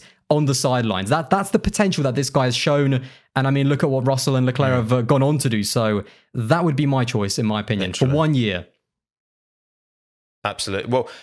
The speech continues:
Speaker 2: because as well with, like, like the point you said, um, in IndyCar with kind of Aylot, Grosjean,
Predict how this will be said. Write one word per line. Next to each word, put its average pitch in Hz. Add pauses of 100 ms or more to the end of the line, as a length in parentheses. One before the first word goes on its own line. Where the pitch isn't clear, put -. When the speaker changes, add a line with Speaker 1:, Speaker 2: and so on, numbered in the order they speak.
(220)
Speaker 2:
because 147
as 143
well 170
with, 120
like, 113
like 117
the 110
point 127
you 107
said, 107
um, 101
in 107
IndyCar 101
with 98 (160)
kind 98
of -
Aylot, 98
Grosjean, 95